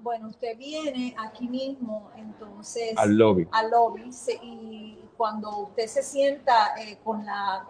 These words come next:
Speaker 1: con la, con lo que usted ordena,
Speaker 2: Ajá.
Speaker 1: ahí le cobran el boleto.
Speaker 2: Ah, ok,
Speaker 1: O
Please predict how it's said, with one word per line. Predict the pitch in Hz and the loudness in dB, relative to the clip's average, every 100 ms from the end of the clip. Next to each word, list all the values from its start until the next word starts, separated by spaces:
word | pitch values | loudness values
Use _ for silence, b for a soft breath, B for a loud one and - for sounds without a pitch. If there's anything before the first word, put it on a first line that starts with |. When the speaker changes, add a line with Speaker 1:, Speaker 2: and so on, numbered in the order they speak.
| - | -8
Speaker 1:
con | 220 208 | -8 -8
la, | 202 196 190 190 190 190 - - | -6 -4 -6 -8 -14 -18 -12 -4
con | 226 | -2
lo | 220 | -2
que | 214 | 0
usted | - 247 | 6 8
ordena, | 254 294 277 226 | 8 6 6 4
Speaker 2:
Ajá. | - 202 233 | 6 6 8
Speaker 1:
ahí | 254 | 8
le | 254 240 | 6 6
cobran | - 240 226 196 190 196 - | 8 8 6 -2 -8 -14 -12
el | 214 | -10
boleto. | 185 190 185 - | -8 -4 0 8
Speaker 2:
Ah, | 226 254 | 10 10
ok, | 196 147 | 10 8
Speaker 1:
O | 160 | 4